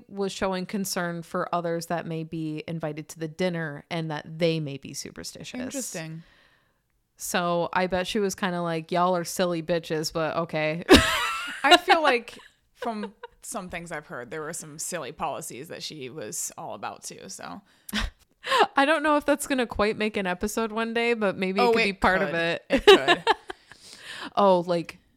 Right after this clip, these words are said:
Speaker 1: wild queens or dark queens, rulers.
Speaker 2: Yeah.
Speaker 1: Something.
Speaker 2: So I don't remember her last name, but the, the,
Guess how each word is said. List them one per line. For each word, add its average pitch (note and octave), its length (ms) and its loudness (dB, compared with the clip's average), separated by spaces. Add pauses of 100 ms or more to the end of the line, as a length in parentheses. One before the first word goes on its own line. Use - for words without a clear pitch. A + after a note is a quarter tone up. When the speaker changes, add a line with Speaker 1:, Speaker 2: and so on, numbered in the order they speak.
(160)
Speaker 1:
wild E3 400 -2
queens D#3+ 640 -6 (720)
or D3 300 -8 (100)
dark - 260 -10
queens, E3 520 -8 (120)
rulers. E3+ 560 -10 (140)
Speaker 2:
Yeah. D#3 380 -10
Speaker 1:
Something. E3 540 -8 (540)
Speaker 2:
So G#3+ 520 2
I F3+ 120 -8
don't G3+ 100 -8
remember G3+ 220 -8
her F#3+ 100 -4
last E3 180 -4
name, D3+ 120 -12
but C#3+ 140 -14
the, D#3 320 -6 (180)
the, E3+ 640 -8